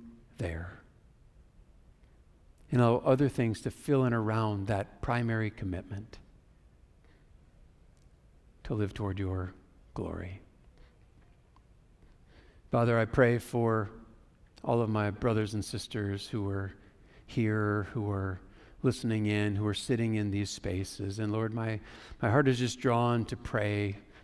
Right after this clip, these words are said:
for the needs that experience here, are spe-, experienced here, the hurts that have been experienced, the pain, the loss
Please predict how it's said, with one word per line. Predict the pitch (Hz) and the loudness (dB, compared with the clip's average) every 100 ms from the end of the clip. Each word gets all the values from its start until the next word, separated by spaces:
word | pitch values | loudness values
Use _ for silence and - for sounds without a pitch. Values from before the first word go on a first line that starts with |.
| - - - - - - - - | -20 -20 -20 -20 -20 -20 -20 -8
for | 135 | -4
the | 110 | 0
needs | 104 104 104 101 | 2 2 2 0
that | 107 | -6
experience | 107 - - 107 104 95 | -6 -8 -6 -4 -4 -6
here, | - 107 104 104 107 - - - | -6 -4 -2 -4 -8 -14 -20 -8
are | 117 | -6
spe-, | - 120 | -4 -4
experienced | 110 123 - 131 113 113 - | -4 -6 -6 -4 -2 -2 -4
here, | 110 107 107 110 - - - - - - - - - - - - - - - - - - - | -4 -2 -2 -4 -8 -20 -20 -20 -20 -20 -20 -20 -20 -20 -20 -20 -20 -20 -20 -20 -20 -20 -6
the | - | -2
hurts | 107 139 135 - | 4 6 6 2
that | - 123 | -2 0
have | 117 107 | 0 0
been | 123 120 120 117 - - - - - - - - - | 0 2 0 -2 -6 -18 -20 -20 -20 -20 -20 -16 -8
experienced, | 143 - - 120 113 113 107 - | -6 -4 0 2 2 0 -2 -8
the | |
pain, | - - 107 107 110 110 107 - - - - - - - - - - | -8 -4 -2 -2 -2 -2 -6 -14 -20 -20 -20 -20 -20 -20 -20 -10 -4
the | 107 | 0
loss | 107 107 107 113 - - - | 2 0 -2 -6 -8 -12 -14